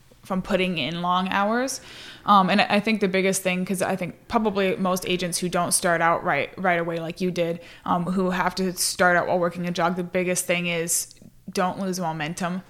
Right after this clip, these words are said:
um, because it would have been very easy to just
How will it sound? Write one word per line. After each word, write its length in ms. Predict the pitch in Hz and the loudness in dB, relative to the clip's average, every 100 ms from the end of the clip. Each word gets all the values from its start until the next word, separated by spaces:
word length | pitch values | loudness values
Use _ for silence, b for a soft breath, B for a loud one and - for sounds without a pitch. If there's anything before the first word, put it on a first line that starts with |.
| - | -8
um, 240 | 185 175 175 | -4 -2 0
because 500 | 190 196 165 165 185 | 0 2 0 0 -2
it 140 | 190 - - - - | -4 -4 -16 -14 -4
would 360 | 196 208 202 | 2 4 4
have 320 | 196 190 190 | 4 0 0
been 240 | 185 175 175 | -2 -2 0
very 280 | 170 165 165 | 0 0 -2
easy 500 | - 165 165 180 190 | -2 -4 -2 -2 -2
to 220 | - 175 | -2 -2
just 380 | 170 175 175 | 0 -2 -2